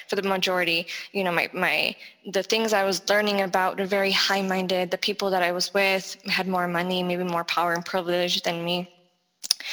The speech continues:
Um, so that was a somewhat difficult space to be in and to navigate. Um, but,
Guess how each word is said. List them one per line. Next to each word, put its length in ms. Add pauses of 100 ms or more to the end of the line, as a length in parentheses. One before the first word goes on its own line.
(320)
Um, 420 (260)
so 220
that 200
was 300 (220)
a 60
somewhat 340
difficult 420
space 320
to 100
be 220
in 120
and 180
to 80
navigate. 760 (260)
Um, 360 (160)
but, 260